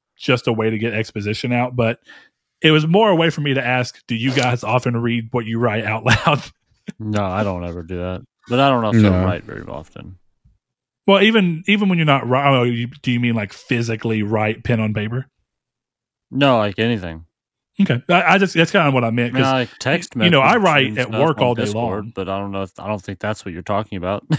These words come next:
Speaker 2: <laughs>
Speaker 1: No, I, I mean, though, I guess it's the same basic mental response, right? I, I shouldn't,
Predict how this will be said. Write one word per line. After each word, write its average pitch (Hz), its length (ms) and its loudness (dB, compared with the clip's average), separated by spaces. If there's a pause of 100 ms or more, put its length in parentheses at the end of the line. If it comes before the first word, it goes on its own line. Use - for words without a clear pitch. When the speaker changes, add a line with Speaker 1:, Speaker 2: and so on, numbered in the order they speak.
(120)
Speaker 2:
<laughs> - 300 0
Speaker 1:
No, 185 220 4 (140)
I, 160 280 0
I 143 200 0
mean, 151 300 2
though, 143 180 4
I 131 100 4
guess 135 300 0
it's 120 180 -6
the 123 80 -6
same 127 380 -2
basic 117 540 -4 (220)
mental 120 380 2
response, 120 580 -2
right? 113 280 -4 (680)
I, 147 120 4 (1080)
I 151 80 6
shouldn't, 185 400 0